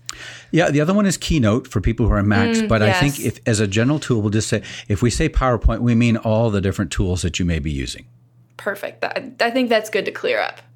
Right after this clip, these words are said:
Speaker 1: Okay. So you've got this thing, uh, you're, you're preparing. What are some key things, Sarah Jo, that we should be thinking about as you're designing your slides?
Speaker 2: Sure.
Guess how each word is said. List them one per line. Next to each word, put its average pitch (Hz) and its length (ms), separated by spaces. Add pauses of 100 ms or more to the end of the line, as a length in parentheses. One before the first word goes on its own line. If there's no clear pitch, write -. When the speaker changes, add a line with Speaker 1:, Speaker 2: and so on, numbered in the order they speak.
(100)
Speaker 1:
Okay. 156 180 (840)
So - 400 (140)
you've 131 260
got 156 220
this 143 200
thing, 98 380
uh, 104 260
you're, 104 240
you're 101 200
preparing. 101 840
What 185 320
are 226 40
some 160 200
key 123 180
things, 101 680 (320)
Sarah 101 420
Jo, 101 260
that 95 220
we 101 160
should 92 240
be 95 180
thinking 101 340
about 90 400
as 95 220
you're 95 160
designing 95 520
your 85 120
slides? 69 500 (580)
Speaker 2:
Sure. 196 760